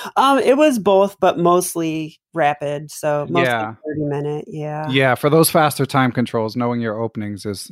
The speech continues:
Speaker 2: is so helpful, un-,
Speaker 1: Mm-hmm.
Speaker 2: underrated. Um,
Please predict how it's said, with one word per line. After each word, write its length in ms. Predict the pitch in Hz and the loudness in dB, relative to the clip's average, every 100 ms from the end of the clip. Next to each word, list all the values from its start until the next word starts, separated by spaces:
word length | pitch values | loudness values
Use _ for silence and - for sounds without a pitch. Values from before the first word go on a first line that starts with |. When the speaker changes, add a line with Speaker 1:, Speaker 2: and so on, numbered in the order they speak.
| - | -12
Speaker 2:
is 360 | 107 - - - _ _ _ | -12 -12 -16 -20 _ _ _
so 280 | - 143 123 | -2 2 4
helpful, 520 | 120 113 - 98 101 | 2 0 -4 -8 -8
un-, 240 | 123 123 117 | -6 -4 -4
Speaker 1:
Mm-hmm. 160 | - | -2
Speaker 2:
underrated. 640 | 147 156 170 120 113 98 - _ _ _ - | 0 2 4 2 0 -6 -12 _ _ _ -2
Um, 400 | 127 123 117 | 2 2 0